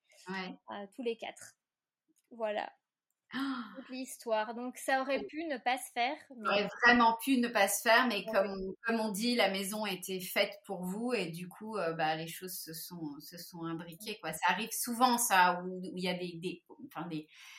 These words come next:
Speaker 1: des trucs, on pense qu'on n'a pas la maison, puis finalement, oui, et puis il y a un rebondissement. Si c'est la bonne maison,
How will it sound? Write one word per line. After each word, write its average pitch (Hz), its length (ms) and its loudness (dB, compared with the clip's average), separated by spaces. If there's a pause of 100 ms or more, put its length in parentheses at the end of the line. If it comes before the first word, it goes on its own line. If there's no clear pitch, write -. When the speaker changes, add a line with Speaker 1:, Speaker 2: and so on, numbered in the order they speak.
(260)
Speaker 1:
des 185 140 -4
trucs, 214 420 -6
on 190 80 -4
pense 196 340 2
qu'on 196 120 -10
n'a 170 140 -6
pas 165 160 -2
la 147 140 -4
maison, 180 400 -8
puis - 120 -12
finalement, 160 580 -6
oui, 202 280 -8
et 180 80 -8
puis - 120 -18
il 170 60 -12
y 175 40 -6
a 147 80 -4
un 156 80 -6
rebondissement. 175 720 -8
Si 269 180 0
c'est 269 160 4
la 220 140 8
bonne 233 180 2
maison, 214 300 -2